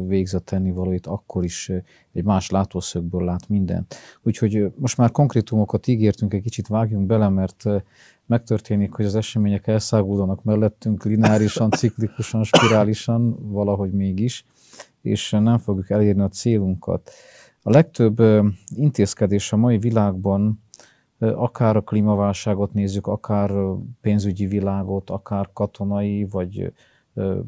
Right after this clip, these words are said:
Speaker 1: mondjuk így népegészségügyi, járványtani szempontból, leg-, nagyon sok esetben azzal az indokkal születnek meg, hogy az ember biztonságát, anyagi, személyes, stb. biztonságát szolgálják, ö, és az ember ezért, ö,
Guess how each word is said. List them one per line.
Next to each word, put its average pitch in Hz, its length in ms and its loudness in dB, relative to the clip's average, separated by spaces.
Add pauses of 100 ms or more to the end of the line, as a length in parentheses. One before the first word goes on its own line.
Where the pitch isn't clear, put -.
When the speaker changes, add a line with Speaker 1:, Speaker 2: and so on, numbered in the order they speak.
(120)
Speaker 1:
mondjuk 95 360 -6
így 92 100 -6
népegészségügyi, 98 1080 -2
járványtani 98 580 0
szempontból, 101 840 -2 (460)
leg-, 139 340 4
nagyon 151 260 4
sok - 240 -4
esetben 110 380 2
azzal 123 280 2
az 101 100 4
indokkal 113 440 0
születnek 107 560 -2
meg, 110 220 -2
hogy 104 140 -2
az 95 180 -2
ember 101 460 0 (380)
biztonságát, 101 840 -2
anyagi, 101 340 0
személyes, 95 640 0
stb. 92 420 -4
biztonságát 92 640 -8
szolgálják, 101 920 -4 (560)
ö, 107 320 2 (360)
és 123 160 -4
az 110 100 0
ember 123 600 4
ezért, 113 580 0
ö, 107 280 2